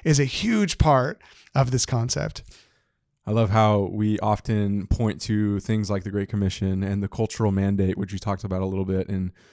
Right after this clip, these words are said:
Speaker 2: Genesis one, Matthew twenty-eight, and we immediately jump to what we're called to do. Like, what am I supposed to do? What am I supposed to do? And I think the one thing I'm gonna take away from this experience is, again,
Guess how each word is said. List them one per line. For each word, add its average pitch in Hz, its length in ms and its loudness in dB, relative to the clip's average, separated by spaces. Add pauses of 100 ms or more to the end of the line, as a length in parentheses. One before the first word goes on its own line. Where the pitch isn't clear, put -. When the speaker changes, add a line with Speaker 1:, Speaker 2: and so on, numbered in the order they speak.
(180)
Speaker 2:
Genesis 104 400 -2
one, 101 240 0
Matthew 95 280 0
twenty-eight, 92 500 -2 (500)
and 107 240 2
we 113 120 6
immediately 123 440 4
jump 104 380 0
to 98 600 0 (240)
what 104 400 -4 (120)
we're 101 200 -6
called 95 240 -8
to 92 80 -8
do. 196 140 -6
Like, - 260 -14
what 143 160 -8
am 147 80 -4
I 139 80 -4
supposed - 240 -8
to 127 60 -14
do? 131 120 -2
What 123 100 -2
am 127 80 -2
I 123 40 -2
supposed 120 220 -8
to 120 60 -12
do? 120 200 -2 (580)
And 113 500 0 (520)
I 120 80 2
think 135 160 0
the 120 80 0
one 117 160 0
thing 110 380 -4 (200)
I'm 117 140 0
gonna 107 160 -2
take - 220 -4
away 104 220 -2
from 98 320 -4
this 104 160 -2
experience 101 640 -4
is, 95 560 -2 (400)
again, 113 400 2